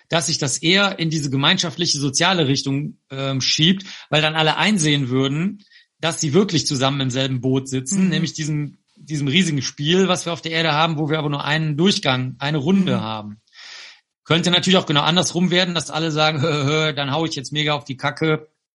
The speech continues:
Speaker 1: ist mir doch sowieso egal, ich sterb ja eh. Aber ich denke, ich denke mal, dass das biologisch tatsächlich, zu, also aus biologistischer Sicht, tatsächlich eher zu diesen zusammenarbeitenden Wirkungen tendenz-, also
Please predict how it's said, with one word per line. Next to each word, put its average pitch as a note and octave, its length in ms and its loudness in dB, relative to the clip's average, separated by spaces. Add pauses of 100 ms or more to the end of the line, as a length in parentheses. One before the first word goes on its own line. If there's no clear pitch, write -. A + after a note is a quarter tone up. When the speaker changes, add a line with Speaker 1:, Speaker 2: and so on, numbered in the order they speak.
(100)
Speaker 1:
ist C3 140 -6
mir D#3+ 80 4
doch D3+ 100 4
sowieso C#3 300 0
egal, D#3 360 2
ich C#3 100 -4
sterb C#3+ 260 -2
ja C3+ 100 0
eh. C#3+ 300 -2 (300)
Aber D3+ 280 0
ich - 220 0
denke, F#3 560 0 (460)
ich C3 160 -10
denke F#3 260 -2
mal, E3 260 0
dass D#3+ 160 -2
das D3 160 -4
biologisch F3+ 560 4
tatsächlich, D#3+ 580 -2
zu, - 200 -6 (420)
also D#3 200 2
aus B2 120 0
biologistischer C#3+ 1120 2
Sicht, C#3+ 380 0 (520)
tatsächlich D#3+ 520 -2
eher E3+ 200 2
zu D3+ 120 -4
diesen D#3+ 200 2
zusammenarbeitenden C3 1300 0
Wirkungen D#3 680 0 (1120)
tendenz-, D3+ 420 -4
also B2+ 340 -2